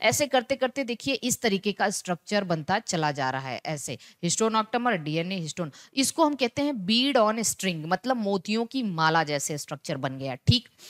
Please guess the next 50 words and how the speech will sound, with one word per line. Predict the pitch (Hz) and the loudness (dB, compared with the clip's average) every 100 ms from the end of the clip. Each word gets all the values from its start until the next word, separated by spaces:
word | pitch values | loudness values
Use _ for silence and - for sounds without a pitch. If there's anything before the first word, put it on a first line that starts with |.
| - | -12
इतनी | 233 226 247 | -8 -2 2
बात | 226 | 2
सभी | 226 208 | 0 -4
को | 226 | -2
समझ | 202 196 | -2 2
आ | 196 | 2
रही | 190 208 | 2 -2
है। | 240 - - - | -8 -12 -2 4
अब | 285 | 8
आते | 240 - 220 | 6 6 -2
हैं, | 220 - | -2 2
आप | 185 170 | 0 2
यहाँ | 180 180 | -2 -2
पे | 196 | -4
देखिए, | 151 135 147 123 - 233 | -6 -6 -10 -12 -14 -6
एक | 277 311 - | -2 -2 2
टर्म | 247 240 240 | 2 2 0
है | 277 | -2
न्यूक्लियोसोम। | 262 196 190 196 202 208 - 175 160 | -2 -4 -2 0 2 0 0 -2 -2
क्या | 147 123 | -4 -6
होता | 139 120 117 | -6 -10 -10
है? | 139 - - - 202 | -10 -12 -16 2 4
What | 226 | 6
is | 226 220 | 4 0
nucleosome? | 202 202 208 190 175 151 | -2 -2 0 -2 -2 -6
तो | 147 | 2
अभी | 254 285 | 2 2
हम | 294 | 0
न्यूक्लियोसोम | 240 240 262 254 240 | -2 -2 -4 -4 -4
के | 240 | -2
बारे | 190 175 | 0 0
में | 214 339 - 165 156 - | -2 -6 -8 -18 -8 -2
आगे | 175 202 | 0 0
डिस्कस | 190 - 170 | 0 -2 -4
करेंगे, | - 156 156 269 - - - | -6 -6 -4 -6 -6 -12 -6
लेकिन | 254 311 | -4 0
आप | 302 | 0
समझिए | - 277 269 240 - - 180 | 0 -2 -2 -4 -4 -10 -6
जो | 311 | -6
कोर | - 277 311 262 | 0 4 4 4
रीजन | 208 175 165 | 2 2 0
है, | 151 | -4
कोर | - - 233 247 | -8 2 2 2
रीजन | 240 269 | 0 -2
क्या | 262 262 | 2 0
था? | 302 | 0
हिस्टोन | 277 196 - 254 254 | -2 -4 0 0 2
ऑक्टामर, | 190 - 277 285 339 381 - _ _ | 0 2 2 4 2 0 -8 _ _
ठीक | 294 294 | 2 4
है, | 320 339 | 2 0